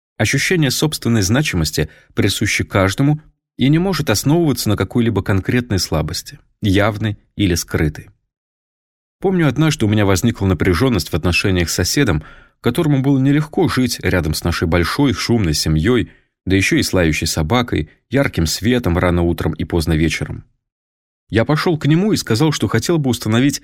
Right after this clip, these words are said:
добрососедские отношения, и что буду признателен, если он выразит свое мнение о том, как можно улучшить ситуацию. Он не решался высказаться,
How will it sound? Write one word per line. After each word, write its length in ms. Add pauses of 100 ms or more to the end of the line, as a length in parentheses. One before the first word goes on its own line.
(200)
добрососедские 800
отношения, 600 (240)
и 60
что 140
буду 180
признателен, 720 (200)
если 340
он 160
выразит 380
свое 220
мнение 300
о 140
том, 320 (280)
как 220
можно 300
улучшить 500
ситуацию. 580 (720)
Он 140
не 80
решался 440
высказаться, 680